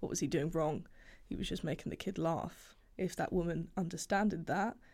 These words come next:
and just maybe didn't say anything or just, you know, smiled at him or anything like that, that would have made a lot of difference 'cause he would have felt more understood and more accepted. So I think we need to, instead of just looking at the consequences, we need to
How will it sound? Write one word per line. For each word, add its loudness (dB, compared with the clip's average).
and 2
just 0
maybe 4
didn't -2
say 4
anything 2
or 2
just, 0
you 4
know, 4
smiled 2
at 0
him 8
or 6
anything 2
like 0
that, 0
that 2
would -2
have 2
made 4
a 0
lot 0
of -4
difference -2
'cause -4
he 0
would -2
have -4
felt 0
more 4
understood 4
and 4
more 6
accepted. -2
So 0
I 2
think 2
we 8
need 6
to, 4
instead 6
of 4
just 2
looking 4
at 0
the 0
consequences, 2
we 4
need 4
to 4